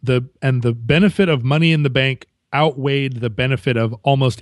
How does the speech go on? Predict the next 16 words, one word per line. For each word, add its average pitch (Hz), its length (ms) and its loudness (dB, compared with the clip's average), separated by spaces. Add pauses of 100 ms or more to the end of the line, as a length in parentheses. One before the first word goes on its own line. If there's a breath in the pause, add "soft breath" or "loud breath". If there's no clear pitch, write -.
any 156 220 4
material 127 560 2
good. 104 320 -6 (1800 soft breath)
And 147 160 4
that 170 260 0
became 190 400 -2
a 139 60 -2
tyranny 117 720 0 (640)
over 139 260 0
myself. 104 600 -10 (2500 soft breath)
And 147 300 0 (200)
as 151 220 0
much 180 240 0
as 165 160 2
I, 131 240 -2
like, 123 360 -6